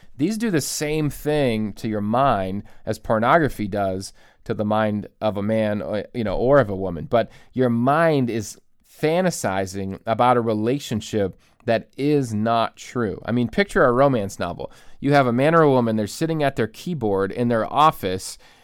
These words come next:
and this story doesn't exist. They create it out of nothing. And then you read the story and you long for your spouse. Typically in this case, I mean, sure, men do read romance novels as well,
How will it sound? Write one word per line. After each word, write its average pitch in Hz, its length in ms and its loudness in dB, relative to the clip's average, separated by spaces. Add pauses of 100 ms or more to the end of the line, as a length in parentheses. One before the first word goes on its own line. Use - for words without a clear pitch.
(180)
and 120 540 0 (220)
this 123 400 -2 (160)
story 160 380 6
doesn't 127 300 2
exist. 107 640 -2 (140)
They 123 200 -2
create 127 560 -2
it 113 100 2
out 113 220 2
of 95 140 -6
nothing. 101 680 -2 (280)
And 120 160 0
then 123 120 2
you 147 240 6
read 165 220 2
the 127 80 -2
story 135 600 0 (240)
and 123 200 2
you 127 280 4
long 117 840 2
for 104 720 0
your 127 600 4 (260)
spouse. 104 880 0 (1040)
Typically 127 500 0
in 110 100 2
this 113 180 -2
case, 107 380 -2
I 120 60 -2
mean, 113 200 -2
sure, 101 220 -2
men 113 240 0
do 110 120 0
read 104 180 -2
romance 101 420 -2
novels 95 320 -6
as 95 120 -10
well, 120 360 2